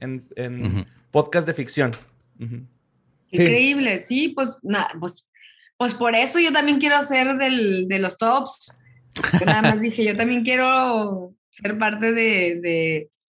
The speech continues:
Speaker 4: pues no, te digo, de, me gustó mucho la historia, me gustó mucho lo que hicieron anteriormente, este, y quería, pues, eh, eh, también es un trabajo muy noble, ¿no? Porque,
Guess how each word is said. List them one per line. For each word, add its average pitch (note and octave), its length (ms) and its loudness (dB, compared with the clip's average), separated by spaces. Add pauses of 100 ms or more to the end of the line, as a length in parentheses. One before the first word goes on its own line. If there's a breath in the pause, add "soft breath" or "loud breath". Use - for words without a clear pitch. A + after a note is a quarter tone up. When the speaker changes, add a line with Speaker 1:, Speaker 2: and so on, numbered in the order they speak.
(140)
Speaker 4:
pues C#4+ 140 0
no, F4 140 4
te F4 100 4
digo, D#4+ 180 2
de, G#3+ 300 0 (200)
me A3 140 2
gustó A3 240 -2
mucho B3 180 0
la A#3 60 2
historia, A3 400 0
me G#3+ 120 0
gustó G3 220 -6
mucho G#3 200 -4
lo A3 100 -2
que G#3+ 80 -8
hicieron F#3+ 400 -2
anteriormente, G3+ 1120 -2 (340)
este, F#3 680 -2
y F3 220 -6
quería, E3+ 540 0
pues, G3 280 -6
eh, G3 160 -4 (100)
eh, - 40 0
también G#3 240 0
es G3+ 100 0
un A3+ 80 2
trabajo A3 300 0
muy A#3 160 4
noble, C4 320 2
¿no? A3+ 160 0
Porque, F#3 480 -6